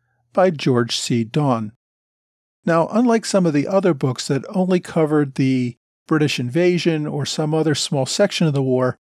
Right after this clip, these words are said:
this book covers the entire revolution, but from the perspective of New York. Dawn has authored several books about the Revolution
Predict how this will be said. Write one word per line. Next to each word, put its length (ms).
this 180
book 260
covers 340
the 140
entire 480
revolution, 800
but 300
from 220
the 100
perspective 640
of 220
New 80
York. 520
Dawn 640
has 220
authored 400
several 420
books 320
about 360
the 80
Revolution 680